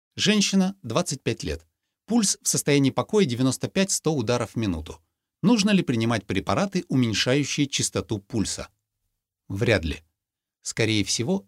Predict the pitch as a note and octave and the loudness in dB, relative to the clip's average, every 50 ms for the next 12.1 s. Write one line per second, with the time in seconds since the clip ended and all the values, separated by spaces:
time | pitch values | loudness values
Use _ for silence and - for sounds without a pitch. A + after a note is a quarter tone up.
0 | _ _ F3 D3+ - - C3 - C3 A#2+ A2+ A#2+ D#3 F#3+ F#3 D#3 - _ - F#3+ | _ _ -6 -4 -2 -4 -2 -2 -2 -2 0 0 0 0 0 0 -2 _ -8 -6
1 | - F#3+ - - - A#2 G2+ - C#3+ C#3+ D#3 C#3+ - A2 - B2+ B2 A#2 G#2+ - | -4 -2 -2 -2 -2 -4 -4 -2 0 0 0 -2 -6 -6 -4 -4 -6 -6 -6 -6
2 | B2 G#2+ A#2+ A2+ A#2 A#2+ A#2 A2+ G2+ F2 D#2 D#2 D#2 C#2 C2 - _ _ _ _ | -4 -4 -2 -2 0 0 0 2 2 2 2 0 -2 -4 -8 -10 _ _ _ _
3 | _ _ _ _ _ D#2+ E2+ E2 D#2 D#2 F2+ A#2+ C#3+ C#3+ C#3 B2+ A#2 - - A2+ | _ _ _ _ _ -6 -4 -4 -2 0 2 2 4 4 2 2 -2 -4 -4 -2
4 | G2+ F#2+ F2 F2 - F#2+ - - - - - - B2 C3+ B2+ - - G#2 F#2+ G2 | 0 0 0 -2 -4 -6 -4 -4 -6 -6 -6 -4 -4 -4 -4 -4 -6 -6 -6 -6
5 | F#2+ - - G2 - - C3 - - - F#2 D#2+ E2 D#2+ - - C3 D#3 C#3 - | -6 -4 -4 -4 -4 -4 -6 -6 -4 -4 -4 -4 -6 -6 -6 -4 -4 -4 -4 -6
6 | - - F2 D#2 D2 C#2+ - F#2 C3+ C#3+ B2+ - _ _ _ _ _ _ _ _ | -8 -8 -10 -8 -8 -10 -6 -4 -4 -4 -6 -8 _ _ _ _ _ _ _ _
7 | _ _ D3 - - E3 D3 C3+ B2+ B2 - - - G3 G3 - - D3+ C3+ A#2+ | _ _ -2 0 2 4 4 4 2 2 -2 -2 -2 -4 -2 0 0 2 2 0
8 | - - - A2+ G#2+ A2+ C3+ C3 - - - F2+ F2 - - - G3 G3 D#3 F#2+ | -2 -4 -4 -2 0 0 0 -2 -2 -6 -6 -4 -4 -4 -2 2 2 2 2 0
9 | - _ _ _ _ _ - B2 A2+ G#2 F#2+ G2 F#2+ - - - A2 - - - | -2 _ _ _ _ _ -2 0 2 2 2 2 0 0 -4 -6 -4 -2 -4 -2
10 | - G2+ F2+ D#2 D#2 - - - C#2+ C2+ - - _ _ _ _ _ _ _ _ | -2 -2 -4 -4 -4 -8 -8 -8 -8 -8 -8 -12 _ _ _ _ _ _ _ _
11 | _ _ _ _ _ _ _ _ _ _ _ - D3+ G3+ G3+ - - - C3 C#3 | _ _ _ _ _ _ _ _ _ _ _ -2 0 2 2 2 2 4 4 4
12 | C#3+ C3+ | 2 0